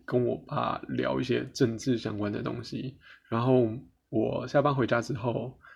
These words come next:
跟我爸跟我妈都会一起看政论节目。<laughs> 这好像是我爸转的啊，也不是说，呃，我刻意要做这件事情，好像是他们本来就会看新闻台啊，然后会，偶尔会看一下政论节目之类的，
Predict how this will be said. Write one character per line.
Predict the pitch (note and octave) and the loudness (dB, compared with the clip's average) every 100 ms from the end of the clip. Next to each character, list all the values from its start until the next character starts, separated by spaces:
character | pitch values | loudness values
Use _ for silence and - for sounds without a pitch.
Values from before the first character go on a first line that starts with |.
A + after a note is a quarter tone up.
| _ | _
跟 | - A#2+ A#2+ B2 | -2 0 2 0
我 | G2+ | 0
爸 | A2+ A#2 | 2 2
跟 | A#2 | 0
我 | |
妈 | G2+ G#2 G#2+ G#2 - | 0 -4 -4 -6 -2
都 | A2 | 2
会 | A#2 A#2 - - _ - | 4 2 0 -8 _ -4
一 | |
起 | B2+ | 0
看 | A#2 A#2+ | 2 2
政 | A2+ A#2+ | 2 4
论 | A#2 | 4
节 | G#2 | 2
目。 | G2+ B2 D3 - - - D3 - | 4 4 4 2 4 4 4 2
<laughs> | - A3+ A#3+ A3+ D#3+ | -4 0 2 0 4
这 | E3+ | 6
好 | C3 | 6
像 | |
是 | D#3 | 8
我 | C3+ | 6
爸 | G2+ A#2 | 4 -2
转 | G2+ - E2+ | -2 -4 -2
的 | - | -2
啊， | |
也 | A#2+ | 0
不 | G#2+ | 0
是 | A2+ | 2
说， | C#3 A#2+ A2+ A#2+ - - - - _ - | 0 0 -2 -2 -10 -20 -20 -20 _ -8
呃， | A2+ A2+ B2 | -6 -4 -2
我 | A#2 | -2
刻 | A2 C#3+ | 4 6
意 | B2+ | 8
要 | B2+ A#2 | 6 4
做 | A2+ | 2
这 | G#2+ | 0
件 | G2+ | -2
事 | G#2+ | -4
情， | G#2+ | -6
好 | - A2 | -4 -2
像 | B2+ | 0
是 | C#3 C3+ C3 - _ | 2 0 -2 -12 _
他 | - | 2
们 | C3 B2+ | 4 4
本 | G#2+ | 0
来 | G2 | -2
就 | G#2+ | 0
会 | A2+ | 2
看 | A#2+ A#2+ G#2+ | 2 0 -2
新 | - G#2 | -4 -6
闻 | - | -8
台 | A2 - | -8 -8
啊， | - - B2+ | -8 -8 -10
然 | A2+ | -4
后 | G#2 | -2
会， | A2 A2 - | 0 0 -2
偶 | - A#2 | 2 4
尔 | A2 | 4
会 | G#2+ | 2
看 | - | 0
一 | G#2+ | -2
下 | G#2+ | -2
政 | - G#2 | -2 -2
论 | G2+ | -4
节 | G2+ | -6
目 | A#2 A2+ | -6 -6
之 | - | -6
类 | - | -8
的， | - | -6